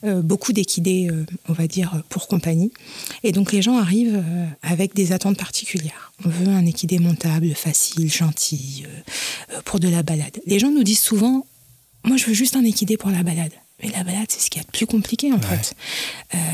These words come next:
Speaker 1: la balade, il faut qu'il ait confiance en son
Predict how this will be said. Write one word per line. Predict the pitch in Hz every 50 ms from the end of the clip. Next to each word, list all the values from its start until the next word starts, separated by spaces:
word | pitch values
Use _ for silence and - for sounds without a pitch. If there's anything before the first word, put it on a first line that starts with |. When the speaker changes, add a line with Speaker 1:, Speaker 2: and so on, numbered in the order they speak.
| 160 156 156 156 156
Speaker 1:
la | 156 147
balade, | 170 175 175 240 285 262 233
il | -
faut | - - 180
qu'il | - - 165 151
ait | 165
confiance | - - 170 - - - 196 175 - - - - - - - - - - - _ - - _ _ _ _ _ _ _ _ _ -
en | - 190
son | - - 208